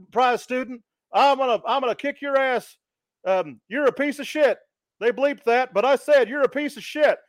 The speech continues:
and we should have a match later." Um, and, uh, there you go. Um, they do. And, uh, during the match,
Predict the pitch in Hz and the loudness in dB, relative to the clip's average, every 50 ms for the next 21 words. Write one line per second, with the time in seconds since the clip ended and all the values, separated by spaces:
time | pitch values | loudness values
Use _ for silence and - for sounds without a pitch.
0 | _ _ - 175 208 269 320 302 - - 208 214 269 269 240 254 254 285 294 285 | _ _ -12 -6 -4 -4 -2 -4 -4 -4 -2 0 0 2 0 0 0 2 2 2
1 | 262 - - 226 220 208 185 147 120 101 _ _ _ _ _ _ _ _ 170 165 | 0 -2 -4 -2 -2 -2 -2 -4 -6 -10 _ _ _ _ _ _ _ _ -4 -2
2 | 165 160 151 147 135 123 113 104 95 90 87 _ _ _ _ _ 151 143 190 190 | -2 0 -2 -4 -6 -8 -14 -18 -20 -20 _ _ _ _ _ _ -14 -10 -10 -10
3 | 180 160 180 175 170 170 165 160 156 - _ _ _ _ _ _ _ _ _ - | -6 -6 -4 -4 -2 -2 -4 -6 -8 -10 _ _ _ _ _ _ _ _ _ -10
4 | 180 220 196 143 156 165 196 208 - _ _ _ _ _ _ _ _ _ - 151 | -10 -8 -6 -6 -6 -6 -6 -8 -14 _ _ _ _ _ _ _ _ _ -8 -6
5 | 151 147 139 135 127 123 123 117 117 113 110 107 139 151 156 233 269 196 123 95 | -4 -2 -4 -4 -6 -8 -10 -14 -16 -18 -14 -12 -10 -10 -8 -8 -10 -10 -10 -12
6 | - _ _ _ _ _ _ _ _ _ _ - 139 139 139 139 139 135 135 135 | -16 _ _ _ _ _ _ _ _ _ _ -12 -10 -8 -8 -8 -8 -8 -8 -8
7 | 131 131 127 127 127 127 123 117 _ _ - 143 135 131 127 120 113 127 165 180 | -8 -10 -12 -14 -16 -18 -20 -20 _ _ -6 -4 -4 -4 -4 -6 -8 -10 -10 -10
8 | 180 175 165 160 156 151 151 - - - | -8 -8 -8 -6 -4 -4 -6 -6 -10 -16